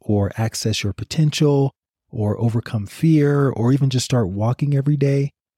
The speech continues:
I've got a blueprint for you, which means you no longer have to use any more shoddy guesswork. And you don't have to use the lone wolf approach to improving yourself.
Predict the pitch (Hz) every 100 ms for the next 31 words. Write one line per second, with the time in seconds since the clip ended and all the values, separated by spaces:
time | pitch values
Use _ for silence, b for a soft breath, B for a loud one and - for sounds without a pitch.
0 | - 110 - 113 104 - 120 156 - 135
1 | 107 - 117 104 95 101 117 113 - 143
2 | 175 131 123 - - _ _ - 117 117
3 | 135 143 135 131 117 120 - 113 135 156
4 | 127 113 - 123 127 117 113 110 - 104
5 | 101 110 151 151 - - - _ _ _
6 | _ _ - 151 143 120 117 127 120 127
7 | 113 127 117 117 117 - 107 110 123 117
8 | 117 127 120 - - 107 - - 113 104
9 | 131 120 107 95 - - - -